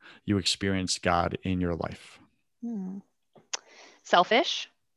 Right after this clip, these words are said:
Speaker 2: Um, uh, gosh, these are tough questions. I would say, um, self-righteous.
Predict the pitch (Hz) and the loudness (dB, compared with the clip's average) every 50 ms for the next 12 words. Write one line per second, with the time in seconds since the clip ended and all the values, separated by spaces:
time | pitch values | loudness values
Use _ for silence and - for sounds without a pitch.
0 | _ _ _ _ _ _ _ _ _ _ - - - 185 180 175 170 170 170 165 | _ _ _ _ _ _ _ _ _ _ -16 -10 -8 -6 -4 -4 -4 -4 -4 -4
1 | 165 165 165 165 165 165 165 _ _ _ _ _ _ _ _ _ _ _ _ _ | -6 -8 -10 -12 -14 -16 -18 _ _ _ _ _ _ _ _ _ _ _ _ _
2 | _ _ _ _ _ _ - - - - - - - - - - - - - - | _ _ _ _ _ _ -20 -20 -20 -20 -20 -20 -20 -20 -20 -20 -20 -20 -20 -20
3 | - - - - _ _ _ - - - 208 208 202 196 196 190 190 190 185 180 | -20 -20 -20 -20 _ _ _ -12 -4 0 0 2 2 2 0 0 0 -2 -2 -4
4 | 180 - - - - - - - _ _ _ - - 220 254 - - - - - | -6 -10 -16 -18 -20 -20 -20 -20 _ _ _ -16 -12 -10 -10 -10 -10 -12 -12 -14
5 | - - 269 277 175 170 - - 226 226 - - - 202 208 - - - - 196 | -14 -14 -14 -14 -14 -14 -16 -16 -16 -18 -18 -18 -18 -18 -16 -16 -18 -18 -20 -20
6 | 190 - - _ _ _ _ _ - - - - - - - - _ _ _ _ | -20 -20 -20 _ _ _ _ _ -20 -20 -20 -20 -20 -20 -20 -20 _ _ _ _
7 | _ _ _ - - 180 185 196 196 190 - - - 202 190 190 185 185 185 180 | _ _ _ -20 -18 -16 -12 -12 -12 -14 -14 -10 -6 -4 -2 -2 -2 -4 -6 -10
8 | 180 190 - - 190 185 185 185 185 196 196 202 202 202 208 196 _ _ _ _ | -12 -14 -14 -12 -12 -10 -10 -10 -10 -10 -10 -12 -12 -14 -14 -16 _ _ _ _
9 | _ _ _ _ _ _ _ _ _ _ _ _ _ _ _ _ _ _ _ _ | _ _ _ _ _ _ _ _ _ _ _ _ _ _ _ _ _ _ _ _
10 | _ _ _ _ _ _ _ _ _ _ _ _ _ _ _ _ _ _ _ _ | _ _ _ _ _ _ _ _ _ _ _ _ _ _ _ _ _ _ _ _
11 | _ _ _ _ _ _ _ _ _ _ _ _ - - _ _ _ _ _ _ | _ _ _ _ _ _ _ _ _ _ _ _ -20 -20 _ _ _ _ _ _
12 | _ _ - - 202 190 - 175 160 170 180 - 233 247 247 - - - | _ _ -4 -2 -2 0 2 2 2 2 2 -2 -6 -8 -8 -10 -16 -20